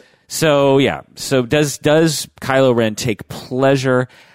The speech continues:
Speaker 2: I would say they didn't really portray that.
Speaker 1: That's fair. That's
Speaker 2: That he,
Speaker 1: probably
Speaker 2: he
Speaker 1: fair.
Speaker 2: wasn't like, "Ha, ha, ha, I killed them all." You know, it's more based on other things that I'll get into.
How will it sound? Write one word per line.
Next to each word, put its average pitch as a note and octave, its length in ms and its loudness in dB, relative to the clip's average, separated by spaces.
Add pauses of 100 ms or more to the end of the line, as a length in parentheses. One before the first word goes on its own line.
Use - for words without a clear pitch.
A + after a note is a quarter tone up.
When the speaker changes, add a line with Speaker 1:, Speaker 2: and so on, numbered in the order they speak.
(100)
Speaker 2:
I C#3 140 -2
would C#3+ 140 0
say C#3 180 0
they A#2+ 140 2
didn't A#2 220 -2
really G#2 260 0
portray F#2+ 600 -4
that. E2+ 200 -4
Speaker 1:
That's E2 300 -8
fair. G#2+ 260 -8
That's - 100 -14
Speaker 2:
That F#2 160 -2
he, - 40 -6
Speaker 1:
probably C3 220 -2
Speaker 2:
he - 60 -10
Speaker 1:
fair. C#3+ 80 4
Speaker 2:
wasn't D3 240 0
like, A2+ 160 -6
"Ha, C3 140 -2
ha, D3 120 -2
ha, A#2+ 600 0 (200)
I D#3+ 160 0
killed F#3 320 -6
them F#3 140 0
all." E3+ 400 0
You B2+ 100 -2
know, A2+ 200 2
it's G#2+ 160 -2
more A2+ 300 0
based G2 500 -6
on F#2+ 160 -4
other F#2+ 160 -2
things F2+ 200 -8
that F#2 120 -6
I'll E2 60 -6
get E2+ 140 -6
into. F2 300 -8